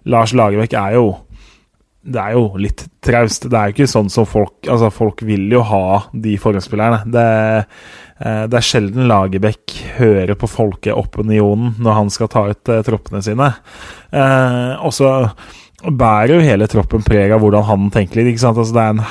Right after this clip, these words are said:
haug av sentrale midtbanespillere, og så er det jo egentlig ganske tynt med kantspillere og spisser. Eh, men det er jo fordi vi vet jo at noen av de som egentlig er sentrale midtbanespillere, kommer til å bli brukt på en av de ko-,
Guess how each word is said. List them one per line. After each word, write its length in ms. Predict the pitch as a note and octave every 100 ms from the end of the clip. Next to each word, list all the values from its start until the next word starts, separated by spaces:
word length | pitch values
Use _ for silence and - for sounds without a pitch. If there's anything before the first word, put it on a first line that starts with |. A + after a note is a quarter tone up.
| - -
haug 380 | A2+ A#2 D3 D#3
av 160 | B2
sentrale 480 | C3 B2+ A#2 G2 A2
midtbanespillere, 640 | A2+ - G2+ G2 - A2
og 80 | B2
så 140 | A#2+ G2+
er 140 | F2+
det 60 | A#2
jo 140 | C3 A#2+ - - - - -
egentlig 300 | A2 A#2 E3
ganske 200 | C#3 A#2 A2+
tynt 400 | - A2 G#2+ -
med 120 | A2+ -
kantspillere 640 | A2+ G2 - - G2 G#2+
og 220 | A2 G2+
spisser. 440 | G2 A2+ - C3 C3+
Eh, 640 | A#2+ A#2 C3+ B2 A#2+ A#2 A#2+
men 100 | A#2+
det 80 | B2+
er 200 | B2 A2
jo 20 |
fordi 240 | G#2+ B2 A#2
vi 80 | A2+ A2
vet 180 | G2 -
jo 80 | A#2
at 220 | - - - - - - _
noen 320 | C3+ A#2+ G#2+
av 80 | A2
de 80 | A2+
som 140 | G#2 C3
egentlig 520 | A#2+ G#2+ G#2 A2+ A#2
er 120 | G2+
sentrale 440 | G2 G#2+ G#2+ G#2+
midtbanespillere, 580 | G#2+ - G#2 G2 G#2+ A2+
kommer 280 | - A2 G2
til 120 | G#2+
å 60 | G#2
bli 80 | G#2
brukt 380 | G#2 G2 - -
på 120 | A2+
en 120 | G2+
av 80 | G#2+
de 80 | G#2+
ko-, 320 | - B2+ A#2+